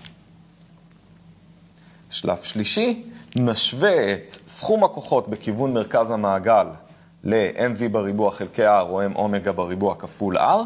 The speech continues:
ואת הכוחות שהם לא בכיוון מרכז המעגל, במידה והגוף נמצא במנוחה בציר הזה,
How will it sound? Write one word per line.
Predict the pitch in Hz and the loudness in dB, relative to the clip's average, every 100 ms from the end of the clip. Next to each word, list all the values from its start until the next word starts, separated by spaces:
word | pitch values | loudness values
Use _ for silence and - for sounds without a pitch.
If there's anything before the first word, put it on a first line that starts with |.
| - - - - - - | -6 -20 -20 -20 -14 -6
ואת | 107 165 104 - 104 101 | 2 4 4 -2 -8 -8
הכוחות | - 98 156 117 - | -8 -2 0 0 0
שהם | 113 101 87 80 - | -2 -2 -4 -10 -8
לא | 98 107 156 | -2 2 2
בכיוון | 226 - 175 143 127 | 2 -4 -6 -4 0
מרכז | 113 - 107 101 | -2 2 0 0
המעגל, | 101 98 92 95 104 123 | -2 0 0 2 2 2
במידה | 110 98 101 120 | -2 0 2 2
והגוף | 98 98 120 - | 2 -2 -6 -4
נמצא | 98 90 123 | -4 0 0
במנוחה | 113 107 104 123 - 240 | 0 -2 -4 -4 0 2
בציר | 214 214 175 147 | 0 -2 0 0
הזה, | 123 123 | 0 0